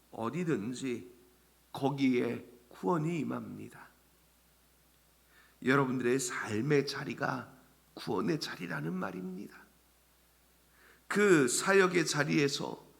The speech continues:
구원받습니다. 그 자리가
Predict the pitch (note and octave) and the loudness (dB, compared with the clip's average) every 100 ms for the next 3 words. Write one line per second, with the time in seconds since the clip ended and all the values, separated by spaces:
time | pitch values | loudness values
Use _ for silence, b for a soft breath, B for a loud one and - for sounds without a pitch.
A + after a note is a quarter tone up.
0 | _ - D3 C#3 E3+ D#3 C3+ - - - | _ -6 0 0 -2 -6 -10 -12 -10 -8
1 | - F2 D#2+ - - - _ _ _ _ | -8 -8 -10 -12 -18 -20 _ _ _ _
2 | _ _ _ _ _ _ _ - A#2 B2 | _ _ _ _ _ _ _ -10 -2 0
3 | B2 A2 A#2+ A2 - | 0 0 0 0 -4